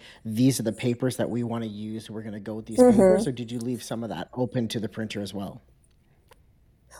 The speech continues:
Speaker 2: Well, it was a little bit of both because we had our preferred options, as we would always do. We like to, mm, we always have an opinion about that. Um, but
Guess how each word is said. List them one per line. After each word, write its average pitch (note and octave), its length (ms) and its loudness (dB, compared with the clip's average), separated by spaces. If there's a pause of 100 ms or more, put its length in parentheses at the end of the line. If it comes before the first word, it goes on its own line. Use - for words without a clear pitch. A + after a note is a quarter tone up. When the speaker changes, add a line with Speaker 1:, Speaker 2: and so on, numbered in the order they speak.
(140)
Speaker 2:
Well, G3 500 8
it G3+ 80 10
was G#3 140 6
a G#3+ 40 6
little G#3 200 8
bit A#3 100 8
of A#3 80 4
both F3+ 400 8
because D#3+ 840 8
we F3 220 6
had E3 240 8
our D#3+ 380 6
preferred E3+ 400 6
options, D#3 1120 4 (460)
as E3+ 160 6
we F3 320 6 (160)
would F3+ 180 8
always - 640 6 (240)
do. D3+ 260 6
We E3+ 200 4
like D#3+ 220 2
to, D3+ 360 0 (580)
mm, E3 360 0
we F3 100 6
always E3 280 8
have E3 140 2
an E3+ 80 0
opinion C#3+ 340 -2
about C3+ 280 0
that. D3 340 4 (640)
Um, D#3+ 600 6 (140)
but F3+ 460 6